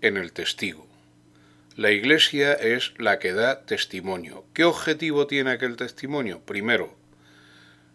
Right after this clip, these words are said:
sacar a la luz el acontecimiento completo, toda la Pascua, y segundo, extraer las consecuencias predicando el arrepentimiento y la conversión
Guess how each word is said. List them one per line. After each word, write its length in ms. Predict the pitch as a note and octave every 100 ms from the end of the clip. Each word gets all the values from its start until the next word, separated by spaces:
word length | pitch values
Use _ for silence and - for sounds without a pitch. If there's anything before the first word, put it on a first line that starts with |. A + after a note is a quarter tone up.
| _
sacar 500 | - - A2 - A#2
a 100 | A#2+
la 140 | A#2+ A#2
luz 320 | B2+ A2+ -
el 180 | A2 G2+
acontecimiento 1000 | G2 G#2+ F#2+ F2+ F2 F#2 G2 A2 A2 A#2+
completo, 720 | A#2 A#2+ A#2+ C#3+ C#3 D3+ D3+ - -
toda 320 | A#2 A2 G#2+
la 180 | A2 -
Pascua, 560 | C#3+ - - D3+ D#3+ - _ _ _ _
y 140 | F#3
segundo, 680 | - F3 E3+ D#3+ D#3 E3 E3 _ - _
extraer 720 | - A2+ - - G#2 A2+ A#2+
las 180 | B2+ B2+
consecuencias 840 | - C3+ B2+ C#3 C#3 B2 A#2 B2+ A#2
predicando 1000 | - C#3 D3 D3+ C#3 A#2+ A#2 B2+ D3 - - - _
el 200 | - G2
arrepentimiento 1200 | G#2+ B2+ C3+ C#3+ C3+ C3+ C3+ B2 A2+ A2 A2+ A#2+ - _ _ -
y 120 | C#3
la 220 | B2 G2
conversión 800 | - B2+ B2 A2+ - G2+ F#2+ F#2+